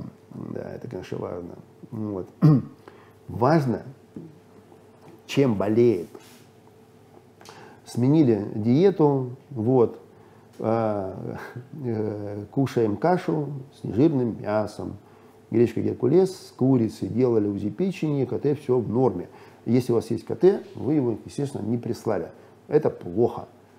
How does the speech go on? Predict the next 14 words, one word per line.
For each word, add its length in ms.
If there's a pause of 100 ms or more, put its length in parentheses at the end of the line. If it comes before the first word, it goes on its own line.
(380)
А, 440 (560)
смотрите, 380
у 60
вашей 280
собаки 380
есть 200
какая-то 340
проблема. 600 (520)
А, 480
да? 340 (240)
А, 480
есть 200
какой-то 520
симптом, 540